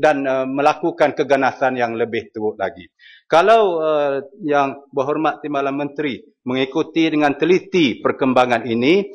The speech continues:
saya amat gembira bahawa Perdana Menteri baru Turki, eh, Davutoglu, telah mengambil sikap yang amat jelas dan keras. Saya petik dalam bahasa Inggeris, Davutoglu said that he has called the Palestinian Authority President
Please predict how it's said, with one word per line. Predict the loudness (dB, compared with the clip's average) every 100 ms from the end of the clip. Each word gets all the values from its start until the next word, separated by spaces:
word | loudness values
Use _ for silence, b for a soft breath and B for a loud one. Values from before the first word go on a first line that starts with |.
| B
saya | 0 2 2 0
amat | 0 0 2
gembira | 2 6 6 6 4
bahawa | 2 2 0
Perdana | 0 2 2 2
Menteri | 0 0 2
baru | 4 4 4 0
Turki, | 0 -2 -4 -8 -10
eh, | _ _ -4 0 2
Davutoglu, | 6 4 4 0 2 2 2 -2 -6
telah | 0 2 2
mengambil | 0 2 2 2
sikap | 0 0 -2 2
yang | 2 2 -2
amat | 0 0 -2 -14 _ _
jelas | 0 2 2 -2 -2
dan | -2 0
keras. | 2 2 2 -6 b b 0
Saya | 2 2
petik | 2 4 4
dalam | 4 2 2
bahasa | 0 0
Inggeris, | 2 4 4 2 B B B
Davutoglu | 2 2 4 4 4 6 4
said | 4 6 6 6
that | 0 0
he | 2 2
has | 2 -2 0
called | 4 6 4
the | 0
Palestinian | 2 2 2 4 4 6 4
Authority | 2 4 4 4 2 -2
President | 2 0 2 4 4